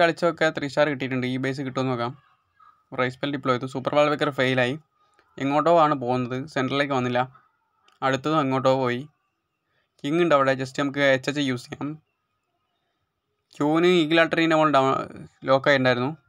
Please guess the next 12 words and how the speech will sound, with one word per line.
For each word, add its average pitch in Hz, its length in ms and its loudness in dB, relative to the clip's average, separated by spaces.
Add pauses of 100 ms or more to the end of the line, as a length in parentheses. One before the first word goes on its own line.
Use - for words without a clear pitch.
(280)
അത് 127 180 -4
മാറി. 127 260 4 (800)
ഓക്കെ, 139 180 -2 (100)
സീനില്ല. 139 300 0 (300)
ഈഗിൾ 139 180 0
ആർട്ടറി 143 260 2
ഡൗൺ 127 180 4
ആയി. 131 120 0 (1600)
ഇനി 143 160 -6
നമുക്ക് 165 260 0 (240)
വേറെ 147 240 4
നോക്കാനില്ല. 135 340 2